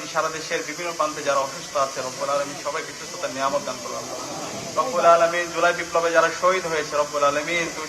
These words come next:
সবাইকে শাহাদাতের সর্বোচ্চ মর্যাদা দান করো আল্লাহ। রব্বুল আলামিন, যারা গাজী অবস্থায় আছে, এখন আহত এবং পঙ্গু অবস্থায় আছে, হাসপাতালে বেঁধে কাতরাচ্ছে, রব্বুল আলামিন, তুমি সবাইকে দ্রুত সময়ের মধ্যে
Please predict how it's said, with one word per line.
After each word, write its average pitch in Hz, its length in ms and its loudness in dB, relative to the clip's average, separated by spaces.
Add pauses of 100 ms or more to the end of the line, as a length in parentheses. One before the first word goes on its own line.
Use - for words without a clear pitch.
সবাইকে 151 440 -2 (540)
শাহাদাতের 156 560 4
সর্বোচ্চ 160 360 -4
মর্যাদা 170 380 4
দান 143 160 0
করো 123 140 0
আল্লাহ। 127 340 6 (560)
রব্বুল 151 280 2
আলামিন, 160 400 4
যারা 151 180 6
গাজী 147 320 4
অবস্থায় 165 420 2
আছে, 143 180 -4 (140)
এখন 143 160 -4
আহত 143 280 2
এবং 147 220 -2
পঙ্গু 156 260 -6
অবস্থায় 147 360 0
আছে, 127 220 -4 (500)
হাসপাতালে 170 520 6
বেঁধে 170 200 2
কাতরাচ্ছে, 165 540 8
রব্বুল 143 380 2
আলামিন, 143 420 -4
তুমি 143 160 -10 (120)
সবাইকে 156 440 0 (460)
দ্রুত 160 240 -6 (120)
সময়ের 180 280 0
মধ্যে 160 180 -8